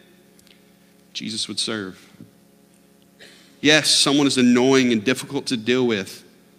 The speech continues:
Jesus would serve. Jesus would serve. Jesus serves the unworthy.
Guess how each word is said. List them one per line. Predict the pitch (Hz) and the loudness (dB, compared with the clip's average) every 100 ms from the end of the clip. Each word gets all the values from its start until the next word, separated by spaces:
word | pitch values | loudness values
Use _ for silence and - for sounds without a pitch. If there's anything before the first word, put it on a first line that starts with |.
| _ _ _ _ _ _ _ _ - | _ _ _ _ _ _ _ _ -18
Jesus | - 107 98 | -12 -8 -8
would | - - | -8 -8
serve. | 104 90 90 _ _ _ _ _ _ _ _ _ _ _ _ _ _ _ _ _ _ _ _ _ - | -10 -12 -18 _ _ _ _ _ _ _ _ _ _ _ _ _ _ _ _ _ _ _ _ _ -20
Jesus | - 117 - | -14 -12 -10
would | 113 | -10
serve. | 135 127 - - _ _ _ _ _ _ _ _ _ _ _ _ _ _ _ _ _ _ - | -10 -12 -16 -20 _ _ _ _ _ _ _ _ _ _ _ _ _ _ _ _ _ _ -16
Jesus | 123 117 | -10 -4
serves | - - 127 131 127 123 | -4 -2 -2 -2 -4 -4
the | 110 | -6
unworthy. | 113 113 113 107 92 | -4 -4 -4 -4 -8